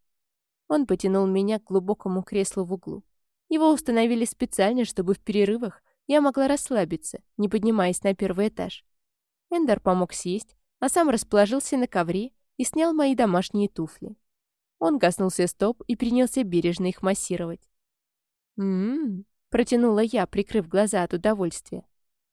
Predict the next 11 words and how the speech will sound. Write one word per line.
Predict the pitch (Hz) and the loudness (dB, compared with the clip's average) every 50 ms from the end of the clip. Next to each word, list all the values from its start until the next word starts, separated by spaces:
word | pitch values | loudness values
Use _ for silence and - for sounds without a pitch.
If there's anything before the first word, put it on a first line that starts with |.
| _ | _
«Волшебно. | - 269 285 302 339 339 - - - 185 175 175 175 175 170 175 180 190 - _ _ _ _ _ _ _ _ | -2 2 2 2 2 2 -2 -4 -2 -2 -2 -2 -2 -4 -6 -6 -6 -10 -12 _ _ _ _ _ _ _ _
Продолжай, | - 277 277 208 202 185 185 170 160 165 175 226 294 302 | -2 0 4 4 4 4 4 2 -2 -4 -4 -2 -2 0
и, | 269 | 0
возможно, | 185 175 175 170 180 170 170 170 170 190 | 2 2 0 0 0 -2 -2 0 0 -2
я | 214 240 277 311 | 0 -2 -2 -2
соглашусь | - 330 - 349 381 427 - - 226 185 - - | -4 -4 -4 -4 -4 -4 -4 -4 -4 -2 0 2
остаток | 190 196 - - 214 - - 196 - | 0 0 0 -2 -4 -4 -4 -6 -4
дня | - 208 208 202 | -2 -2 -2 0
провести | - - 208 202 214 - - - 220 | 0 0 -2 0 -2 -2 -4 -6 -8
в | - | -8
спальне». | - - - 208 196 190 190 190 190 208 | -6 -4 -2 0 0 0 -2 -4 -6 -8